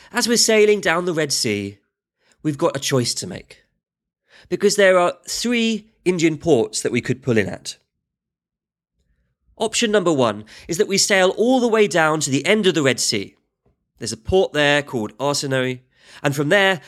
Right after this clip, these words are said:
we could follow the canal upstream. This was the canal cleared by Caesar Augustus and later emperors would expand it to a wide canal and dig it further. It, uh, goes up towards the Nile, and then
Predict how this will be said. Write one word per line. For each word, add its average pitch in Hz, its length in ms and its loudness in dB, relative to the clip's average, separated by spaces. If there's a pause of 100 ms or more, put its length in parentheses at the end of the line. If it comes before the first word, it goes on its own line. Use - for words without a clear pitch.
(100)
we 170 100 -8
could - 160 -4
follow 196 440 4
the 156 160 -4
canal 185 680 0
upstream. 147 640 -2 (180)
This 208 200 0
was 180 100 -2
the 165 80 -2
canal 147 560 -2 (100)
cleared 147 340 0
by 127 220 0
Caesar 120 320 0
Augustus 107 580 -4
and 107 260 -12
later 139 400 0
emperors 123 300 -2
would 107 80 -8
expand 120 420 -2
it - 240 -8 (240)
to 117 140 -2
a 110 40 0
wide 139 320 0
canal 117 300 0
and 107 100 -4
dig 120 140 0
it - 120 -4
further. 104 460 -4 (1080)
It, - 380 -2
uh, 123 220 2
goes 143 360 0
up - 260 0 (240)
towards 123 320 -2
the 123 60 -6
Nile, 180 440 0 (240)
and 180 120 -2
then 185 260 2